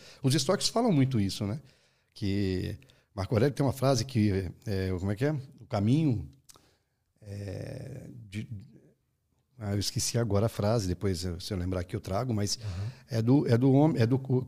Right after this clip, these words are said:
Speaker 1: é o caminho do homem aquilo que tem que ser o caminho do homem. Então nada aparece pra ele que não seja dele mesmo, dele próprio. E, então,
Speaker 2: Nesse
Speaker 1: o caminho,
Speaker 2: caso, o
Speaker 1: a experi-
Speaker 2: obstáculo é o caminho, né?
Speaker 1: Sim, e a experiência que ele tá vivendo é uma experiência que foi, que, que, que vai trazer pra ele, se ele tiver aberto,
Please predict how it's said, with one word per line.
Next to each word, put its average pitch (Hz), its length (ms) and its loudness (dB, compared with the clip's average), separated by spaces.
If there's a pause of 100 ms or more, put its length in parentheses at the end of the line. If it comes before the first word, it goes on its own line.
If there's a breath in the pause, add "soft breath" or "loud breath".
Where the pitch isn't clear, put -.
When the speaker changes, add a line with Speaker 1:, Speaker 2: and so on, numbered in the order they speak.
Speaker 1:
é 127 80 0
o 120 60 2
caminho 160 320 6
do 151 140 6
homem 160 240 6
aquilo 175 260 0
que 175 100 -12
tem 151 100 0
que 127 80 -2
ser 202 260 2 (180)
o - 40 -20
caminho 123 340 4
do 101 120 0
homem. 90 320 -2 (640)
Então 170 240 0
nada 170 260 4
aparece 120 380 2
pra 110 140 -2
ele 117 160 0
que 123 100 -6
não 160 80 -2
seja 143 240 -2
dele 131 300 2
mesmo, 98 400 -2
dele 98 200 -2
próprio. 98 460 -4 (840)
E, 101 200 2
então, 120 160 4
Speaker 2:
Nesse 170 80 4
Speaker 1:
o - 20 2
caminho, 170 280 8
Speaker 2:
caso, 151 80 8
o 135 40 4
Speaker 1:
a 156 40 8
experi- 175 280 4
Speaker 2:
obstáculo 165 220 2
é 151 40 4
o 143 60 4
caminho, 131 420 4
né? 117 280 -2
Speaker 1:
Sim, 165 520 4
e 104 160 4
a 165 60 6
experiência 247 480 4
que 202 80 6
ele 156 100 6
tá 151 120 2
vivendo 160 320 0
é - 20 -2
uma 247 60 0
experiência 214 420 2
que 202 80 -6
foi, 240 240 -2 (100)
que, 175 260 0
que, - 200 -6
que - 180 -4
vai 160 160 2
trazer 170 580 2
pra 127 200 2
ele, 127 240 4
se - 140 0
ele 113 100 0
tiver 110 280 -2
aberto, 151 580 0